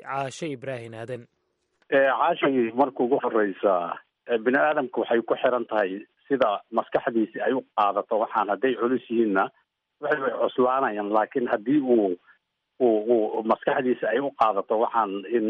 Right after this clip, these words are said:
Speaker 2: inay fudud yihiin, fudeedkaasay qaadanaysaa. Marka annaga mar walba, eh, saa u fahamtiday ku xiran tahay. Marka waxaan aaminsanahay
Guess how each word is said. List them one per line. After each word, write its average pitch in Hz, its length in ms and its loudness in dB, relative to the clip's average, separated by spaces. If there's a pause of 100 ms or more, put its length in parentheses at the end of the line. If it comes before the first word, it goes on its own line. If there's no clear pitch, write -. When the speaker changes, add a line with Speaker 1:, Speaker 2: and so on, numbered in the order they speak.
Speaker 2:
inay 123 260 2
fudud 127 340 -2
yihiin, 117 280 2 (180)
fudeedkaasay 117 600 0
qaadanaysaa. 98 640 -2 (520)
Marka 117 260 0
annaga 117 300 0
mar 127 160 0
walba, 107 340 0 (280)
eh, 85 240 -4 (280)
saa 127 200 2
u 127 100 -2
fahamtiday 110 520 0
ku 101 120 -8
xiran 101 260 0
tahay. 95 180 -2
Marka 98 300 -2 (580)
waxaan 120 220 0
aaminsanahay 113 600 -2